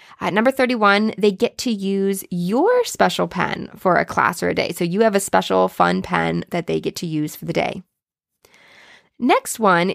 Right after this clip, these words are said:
is to have a classroom store. So this one is a little bit more involved, but it can work really well if you have a classroom economy. So in other words, you're giving away classroom dollars for various things, and they can accumulate them and redeem them for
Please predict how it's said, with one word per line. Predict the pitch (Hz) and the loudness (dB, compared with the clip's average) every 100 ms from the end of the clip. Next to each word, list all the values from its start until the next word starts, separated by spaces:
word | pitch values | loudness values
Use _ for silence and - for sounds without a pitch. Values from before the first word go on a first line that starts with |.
| - | 2
is | 220 220 - | 2 2 -2
to | - 214 | -6 -6
have | - - 302 427 - | 0 2 2 0 0
a | 233 | 0
classroom | - - 196 196 202 180 | 0 0 2 2 -2 -4
store. | 185 - - 151 - | -4 -8 -2 -2 -2
So | - 240 | -4 0
this | 359 - | 0 2
one | 571 - - | 0 0 0
is | 247 269 | 2 2
a | 262 | 2
little | 240 233 | 0 0
bit | 226 | -2
more | 202 190 | -2 -2
involved, | 180 170 170 220 330 - - - - | 0 2 2 2 -4 -12 -20 -2 0
but | 277 | 2
it | 320 - | 0 -2
can | 370 320 | -2 2
work | 480 - | 0 2
really | 285 254 | 2 2
well | 202 185 | 4 4
if | 202 190 | 4 0
you | 190 | -2
have | 196 190 | -2 -2
a | |
classroom | 175 - 185 185 - 180 180 | -4 -2 -2 -2 -4 -4 -4
economy. | - - 170 214 285 320 | -10 -2 0 0 -2 -4
So | - 247 | -2 0
in | 226 | 2
other | 226 | 2
words, | 214 208 - | 0 -2 -8
you're | 208 226 | -4 -2
giving | 185 247 262 277 269 | 0 0 0 -2 0
away | 202 185 190 185 185 - - - | 0 2 2 2 -2 -6 -18 -6
classroom | - 202 - 196 185 | -2 0 0 -2 0
dollars | 147 - 226 294 339 330 - - | 0 2 2 2 0 -6 -16 -20
for | - 226 196 | 2 2 4
various | 185 196 190 190 - | 4 4 4 0 0
things, | 165 175 262 269 | 0 0 -2 -2
and | 208 202 | 0 0
they | 190 | 0
can | 185 | -2
accumulate | 175 - - 403 370 277 208 196 | -6 -8 0 2 4 4 2 4
them | 196 190 - | 2 2 -2
and | 185 165 | -6 -4
redeem | 175 170 214 226 226 | -6 -6 -4 -2 0
them | 208 185 | 0 -2
for | 180 180 | -4 -10